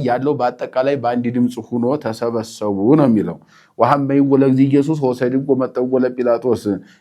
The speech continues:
ጌታችን ኢየሱስ ክርስቶስ አስረው እየጎተቱ ወደ ጲላጦስ ወሰዱት። "ወተስእሎ ጲላጦስ ወይቤሎ አንተኑ ንጉሶሙ ለአይሁድ፣ አንተ የአይሁድ ንጉሥ ነህ?" ብሎ ጲላጦስ ጌታችንን ጠየቀው። "አውሳ እግዚእ ኢየሱስ ወይቤሎ", ጌታችን እንዲህ ብሎ መለሰ፣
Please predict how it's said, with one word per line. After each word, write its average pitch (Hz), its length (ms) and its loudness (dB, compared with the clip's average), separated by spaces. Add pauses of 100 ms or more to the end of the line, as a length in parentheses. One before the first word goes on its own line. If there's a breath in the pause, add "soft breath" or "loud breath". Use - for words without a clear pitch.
ጌታችን 139 460 -2
ኢየሱስ 127 260 -2
ክርስቶስ 131 440 -6
አስረው 120 360 -6
እየጎተቱ 120 640 -2
ወደ 117 200 0
ጲላጦስ 113 500 -4
ወሰዱት። 92 520 -4 (840 soft breath)
"ወተስእሎ 135 720 2 (120)
ጲላጦስ 131 520 0
ወይቤሎ 127 480 2
አንተኑ 123 380 0
ንጉሶሙ 131 440 -4
ለአይሁድ፣ 123 420 -2 (440 soft breath)
አንተ 131 400 -2
የአይሁድ 143 440 0
ንጉሥ 151 320 -2
ነህ?" 151 200 -4 (100)
ብሎ 135 180 -6 (160)
ጲላጦስ 123 460 -4
ጌታችንን 113 560 -6
ጠየቀው። 95 480 -6 (480 soft breath)
"አውሳ 127 280 2 (100)
እግዚእ 131 240 2
ኢየሱስ 135 360 0
ወይቤሎ", 113 420 2 (120)
ጌታችን 117 460 -6
እንዲህ 113 180 -2
ብሎ 113 160 -2
መለሰ፣ 98 360 -4